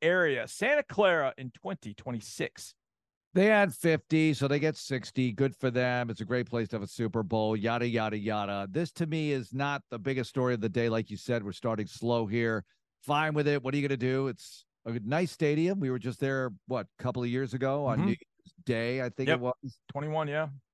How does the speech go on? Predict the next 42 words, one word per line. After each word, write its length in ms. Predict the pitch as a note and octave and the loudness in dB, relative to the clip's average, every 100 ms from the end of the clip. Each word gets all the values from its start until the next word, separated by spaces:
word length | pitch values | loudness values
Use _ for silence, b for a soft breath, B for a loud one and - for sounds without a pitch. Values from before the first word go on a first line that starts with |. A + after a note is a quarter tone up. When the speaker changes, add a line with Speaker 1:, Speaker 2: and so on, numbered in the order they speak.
| _ | _
Speaker 2:
And 80 | C3+ | -6
it 40 | D3 | -4
was 160 | D3 | -6
fun. 340 | - A3 G#3+ F2+ | -2 -2 -2 -4
It 40 | G2+ | -8
was 120 | A#2+ | -8
fun. 300 | - - G2 | -4 -4 -4
I, 240 | - C#3+ - B2+ | -2 -2 -2 -10
w-, 120 | - A2 | -16 -4
media-wise, 720 | B2+ G3 A#3 G#2 G2 F#2+ G2 | 0 2 0 -2 -2 -2 -4
it's 140 | F2 | -8
a 40 | - | -10
great 460 | F#2+ F#2+ B2 D3 | -6 -2 -2 -2
stadium. 580 | - G#2+ F#2+ F#2 F#2 F#2 F2+ | -6 -8 -4 -4 -4 -4 -6
Speaker 1:
Yes. 400 | G2+ G#2 - - | -8 -10 -12 -4
Speaker 2:
And 160 | C3 | -2
I 80 | A#2+ | 0
know 140 | C3+ C#3+ | 2 0
it's 140 | B2 | 0
an 60 | A#2+ | -4
outstanding 460 | A2+ - C3 A#2 | -4 -4 -4 -4
facility 560 | - G2 - C3 A#2 A2+ | -6 -8 -4 -4 -2 -4
for 120 | A2+ | -4
them. 180 | A2 G#2 | -4 -4
They 100 | F#2+ | -6
train 360 | - A#2+ A#2+ | -6 -6 -4
right 220 | A2+ G#2+ G#2 | -4 -4 -4
there, 220 | A2 G#2+ | -4 -4
so 180 | G2 A2 | -6 -8
it's 140 | F#2+ - | -10 -8
cool. 260 | B2 A2+ | -6 -4
We've 180 | G#2 G#2 | -4 -6
trained 360 | - A#2+ A2 F#2 | -8 -6 -6 -6
with 280 | G2+ B2 | -6 -8
them 240 | - G#2 F#2 | -6 -6 -6
there, 360 | F#2+ G2 F#2 F2+ _ _ - | -4 -4 -6 -8 _ _ -6
uh, 200 | G2 F2+ | -4 -4
in 100 | G#2+ | -8
twenty 300 | - A#2+ A2 | -6 -4 -4
sixteen. 600 | F2+ A2 - - A2+ G2 | -4 -8 -8 -6 -6 -6
So, 360 | - G#2+ F#2+ F2+ | -6 -6 -6 -6
yeah, 180 | - F3 | -2 -2